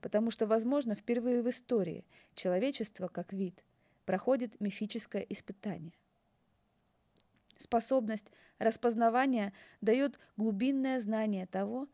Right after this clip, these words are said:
что эта фаза истории должна привести и обязательно приведёт к трансцендентному скачку сознания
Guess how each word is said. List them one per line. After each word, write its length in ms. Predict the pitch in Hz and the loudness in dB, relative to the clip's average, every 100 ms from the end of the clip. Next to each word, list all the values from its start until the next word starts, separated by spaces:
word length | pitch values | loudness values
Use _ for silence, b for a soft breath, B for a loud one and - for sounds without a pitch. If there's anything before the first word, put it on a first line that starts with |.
| b b _ - | b b _ -8
что 160 | - | 2
эта 220 | 226 220 | 4 4
фаза 480 | 220 - 262 254 220 | 0 0 0 2 0
истории 480 | 208 - 214 196 196 | -2 -2 -2 0 -2
должна 380 | 196 196 208 240 | -2 -4 -2 -2
привести 680 | 214 220 214 - - 277 - B B - | 0 -2 -2 -6 -4 -2 -4 B B 0
и 80 | |
обязательно 500 | 247 254 302 302 285 | 4 6 4 4 2
приведёт 540 | 226 254 269 208 185 175 _ b b - | 2 2 2 4 2 2 _ b b -20
к 60 | |
трансцендентному 1040 | _ 240 247 - 247 233 202 247 262 247 226 | _ 2 2 2 0 2 2 0 0 -2 -2
скачку 500 | - 208 - 226 220 | -2 -4 -4 -8 -8
сознания 680 | - 208 202 190 180 190 | -2 -2 0 -2 -6 -10